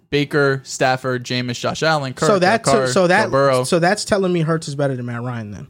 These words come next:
Speaker 2: that's what you're telling me.
Speaker 1: No, I'm, we're just looking at who throws the ball down the field, because Lamar is no arm Lamar to you, so that
Speaker 2: Okay.
Speaker 1: means he can throw the ball down the field.
Speaker 2: Well, we're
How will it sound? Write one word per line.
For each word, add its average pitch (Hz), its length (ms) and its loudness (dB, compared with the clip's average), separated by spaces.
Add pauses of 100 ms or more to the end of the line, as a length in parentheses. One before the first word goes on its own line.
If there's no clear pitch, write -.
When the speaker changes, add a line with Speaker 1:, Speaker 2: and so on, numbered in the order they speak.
(120)
Speaker 2:
that's 139 200 -2
what 131 120 -4
you're 127 60 -10
telling 117 260 -4
me. - 200 -12
Speaker 1:
No, 190 180 0
I'm, 143 220 0
we're 160 80 2
just 247 180 -2
looking 196 240 0
at 135 140 0
who 220 200 -8
throws 214 280 -2
the 170 60 -4
ball 160 200 -2
down 143 240 -2
the 123 80 -10
field, 135 380 -4
because 147 360 -6
Lamar 156 540 0
is 131 260 -10
no 160 280 0
arm 156 200 -2
Lamar 131 380 0
to - 180 -12
you, 117 60 -6
so 139 220 -6
that 151 140 0
Speaker 2:
Okay. 202 60 -4
Speaker 1:
means 190 200 -4
he 156 80 -6
can 226 260 -4
throw 156 140 -4
the 123 80 -6
ball 120 180 -4
down 120 160 -8
the 113 80 -14
field. 190 200 0
Speaker 2:
Well, 196 80 0
we're - 20 2